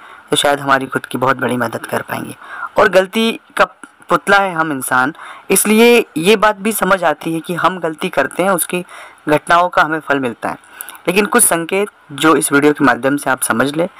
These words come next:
हर एक व्यक्ति इस बात को समझ ले, जिससे कि उनके जीवन में कोई भी घटना होने से पहले, कोई भी दुर्घटना होने से पहले वो सावधान हो जाए और बच जाए।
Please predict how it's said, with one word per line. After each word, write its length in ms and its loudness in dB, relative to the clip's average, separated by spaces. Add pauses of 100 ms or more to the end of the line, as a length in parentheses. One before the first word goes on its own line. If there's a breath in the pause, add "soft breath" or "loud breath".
(320 loud breath)
हर 180 2
एक 120 -4
व्यक्ति 300 -4
इस 240 -4
बात 180 0
को 100 -4
समझ 320 -4
ले, 180 -6 (200)
जिससे 280 -2
कि 120 0
उनके 180 2
जीवन 320 0
में 180 0 (760 loud breath)
कोई 200 6
भी 120 -2
घटना 300 -2
होने 300 0
से 140 -6
पहले, 280 -6
कोई 180 0
भी 120 -4
दुर्घटना 440 0
होने 200 -2
से 160 -10
पहले 400 -2 (560 loud breath)
वो 240 2 (120)
सावधान 460 2
हो 100 -6
जाए 140 -8
और 100 -10
बच 260 -10
जाए। 180 -14